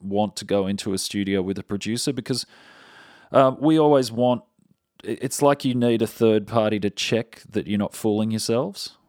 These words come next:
And, and also, like, we usually pick someone who's just a way better engineer and, and records everything at a much better quality than I have. But I f-, but I feel like I'm improving,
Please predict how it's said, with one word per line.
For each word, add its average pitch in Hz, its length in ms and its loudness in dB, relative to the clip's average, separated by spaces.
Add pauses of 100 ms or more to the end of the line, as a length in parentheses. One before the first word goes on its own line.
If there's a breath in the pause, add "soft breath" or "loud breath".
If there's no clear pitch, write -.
(140)
And, 196 200 2
and 214 140 2
also, 202 380 4
like, 107 400 0
we 113 180 -2
usually 101 360 0
pick - 260 -8
someone 98 240 -4
who's 92 180 -6
just - 180 -8
a 90 40 -6
way 90 240 -2
better 90 320 -4
engineer 90 540 -4
and, 87 140 -8
and 92 200 -6
records 92 420 0
everything 90 360 -4
at 90 80 -4
a 92 40 -4
much 101 300 -4
better 120 200 4
quality 113 380 4
than 110 140 2
I 131 160 6
have. 135 180 2 (300 loud breath)
But 254 140 -2
I 277 40 6
f-, - 200 -4
but 214 120 4
I 220 60 6
feel 214 240 8
like 190 120 4
I'm 165 140 4
improving, 107 760 0